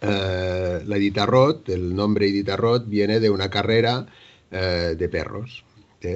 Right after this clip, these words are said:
de, de perros de tiro, de, de huskies y su trineo y su musher, etcétera, ¿no? Eh, esta es una tradición muy antigua en Alaska.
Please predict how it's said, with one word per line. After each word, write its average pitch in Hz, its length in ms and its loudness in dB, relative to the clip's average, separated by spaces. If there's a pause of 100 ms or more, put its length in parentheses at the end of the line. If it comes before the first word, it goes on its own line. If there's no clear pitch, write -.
de, 90 400 -8
de 82 140 -10
perros 95 300 -6
de 80 120 0
tiro, 90 380 -4
de, 80 140 -6 (240)
de 76 180 -8
huskies 98 680 -2
y 98 80 -6
su - 180 -8
trineo 101 640 -2
y 90 80 -4
su - 200 -8
musher, 95 500 -4
etcétera, - 500 -14
¿no? 120 180 -16 (640)
Eh, 92 260 -4
esta 95 180 -4
es 95 80 0
una 95 140 0
tradición 92 380 -2
muy 92 160 0
antigua 85 600 -2
en 80 100 -8
Alaska. - 560 -8